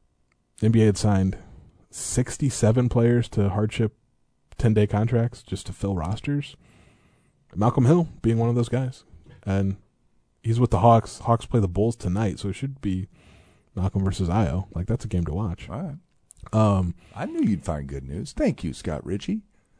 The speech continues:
Speaker 1: So I gotta, let's, everyone cross your fingers that they actually
Speaker 2: Okay.
Speaker 1: play the game and th-, those guys play. Ayo's back. He was in the protocol for a while. Um, yeah, Luka Garza just had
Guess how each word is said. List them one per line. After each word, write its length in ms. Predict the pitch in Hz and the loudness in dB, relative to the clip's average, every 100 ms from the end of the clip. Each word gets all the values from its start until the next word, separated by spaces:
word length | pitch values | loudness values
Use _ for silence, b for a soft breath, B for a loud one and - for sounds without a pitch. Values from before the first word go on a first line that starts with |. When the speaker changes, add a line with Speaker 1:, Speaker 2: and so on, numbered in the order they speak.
| _ _ _ _ - | _ _ _ _ -2
Speaker 1:
So 120 | 147 | 6
I 140 | 127 | 6
gotta, 300 | 127 156 95 - | 8 6 4 0
let's, 220 | 117 - _ - | -2 -2 _ 6
everyone 280 | 139 131 123 | 8 8 8
cross 220 | 131 - | 6 6
your 60 | 110 | 4
fingers 340 | 135 98 95 | 4 4 2
that 140 | 98 | 0
they 120 | 104 101 | 2 2
actually 360 | 101 - 90 92 - | 2 0 -2 -4 -10
Speaker 2:
Okay. 280 | 98 98 110 - | -4 -4 -2 2
Speaker 1:
play 180 | 113 | 4
the 80 | 95 | 4
game 300 | 90 95 95 | 4 4 4
and 240 | 87 92 95 | 2 2 0
th-, 140 | 90 | 0
those 160 | 98 92 | 0 2
guys 180 | 85 | -2
play. 200 | - 90 92 | 0 0 4
Ayo's 320 | 110 117 92 | 6 6 4
back. 380 | 101 87 110 - | 0 -2 -4 -4
He 140 | 110 | -2
was 340 | 101 104 - - _ _ _ | 0 -2 -6 -20 _ _ _
in 80 | 101 | -2
the 40 | 90 | 0
protocol 460 | 92 82 - 82 | -2 -4 -4 -4
for 160 | - 82 | -4 -6
a 60 | |
while. 340 | 73 80 85 - B B B B B B | -4 -4 -4 -6 B B B B B B
Um, 460 | - 98 90 82 101 - _ _ _ _ _ _ _ _ _ _ _ _ _ - | -4 -2 -2 -4 -8 -14 _ _ _ _ _ _ _ _ _ _ _ _ _ 4
yeah, 140 | 117 135 | 6 8
Luka 360 | 170 196 165 | 8 6 4
Garza 320 | 156 170 156 | 4 4 4
just 180 | 120 120 | 2 2
had 340 | 123 123 110 | 4 4 2